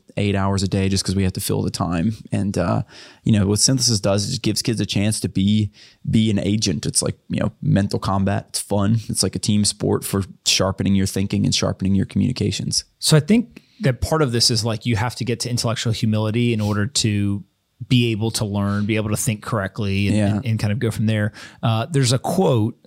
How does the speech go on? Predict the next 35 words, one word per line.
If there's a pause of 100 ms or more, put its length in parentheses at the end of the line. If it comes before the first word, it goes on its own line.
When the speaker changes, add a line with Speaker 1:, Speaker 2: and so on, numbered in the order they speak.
(120)
Speaker 2:
that,
uh,
we
were
talking
about
before.
It
is,
uh,
Christopher
Nolan
from,
uh,
The
Dark
Knight
Rises.
And
he
says, (440)
"Oh,
you
think
darkni-, (100)
darkness
is
your
ally, (160)
but
you
merely
adopted
the
dark.